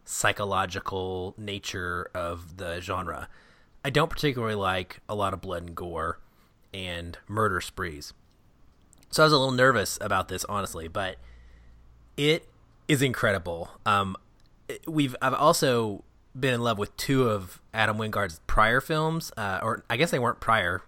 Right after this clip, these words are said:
'cause they actually both <laughs> came after this, but, uh, we talked about The Guest on episode fifty-one. I don't know if you remember that, Patrick. I told you about,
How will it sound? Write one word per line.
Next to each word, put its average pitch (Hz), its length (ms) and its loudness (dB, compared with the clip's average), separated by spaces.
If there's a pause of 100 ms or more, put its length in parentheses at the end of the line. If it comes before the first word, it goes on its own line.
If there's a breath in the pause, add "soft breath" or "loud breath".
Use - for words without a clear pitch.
'cause 101 160 -10
they 98 180 -2
actually 101 300 -2
both 123 220 0
<laughs> - 80 0
came 139 120 2
after - 320 -4
this, 131 460 -2
but, 117 240 -2 (400 loud breath)
uh, 120 200 4
we 131 120 2
talked 135 240 4
about 107 340 4
The 107 80 -2
Guest 101 580 -2
on 110 160 -2
episode 107 380 -4
fifty-one. 101 560 -6
I 117 80 -4
don't 110 100 -4
know 107 60 -2
if - 80 -12
you 110 80 -6
remember 104 220 -4
that, 107 200 0
Patrick. 110 380 -2
I 92 60 -2
told 101 240 -8
you 104 80 -4
about, 98 340 0